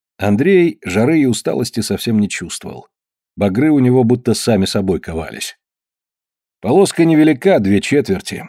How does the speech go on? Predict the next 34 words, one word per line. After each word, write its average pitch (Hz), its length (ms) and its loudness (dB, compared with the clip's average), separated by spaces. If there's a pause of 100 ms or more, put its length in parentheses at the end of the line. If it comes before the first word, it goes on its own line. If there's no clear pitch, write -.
Нагретый 147 540 2
ее 139 160 4
конец 139 360 0
надо 113 520 2
расплющить 107 720 -2
в 95 40 -4
веер — 156 500 0 (200)
дырку 151 420 0
пробить 151 360 0
под 127 180 0
гвоздь, 139 500 2
а 110 120 0
веер 175 320 2
загнуть 117 420 0
воронкой. 104 600 -2 (480)
Не 196 180 2
зевай 202 440 4
лишь, 120 220 2
куй, 196 320 0
покуда 127 340 -2
горячее. 104 640 0 (520)
Не 127 140 2
успеет 175 420 2
сгореть 156 360 2
цигарка, 151 540 0
пол 170 260 0
багра 135 380 2
сделано. 90 580 -2 (560)
Со 127 160 -8
вторым 190 320 2
концом 160 400 2
еще 127 300 2
проще. 90 540 -4 (460)
Нагреть, 123 680 0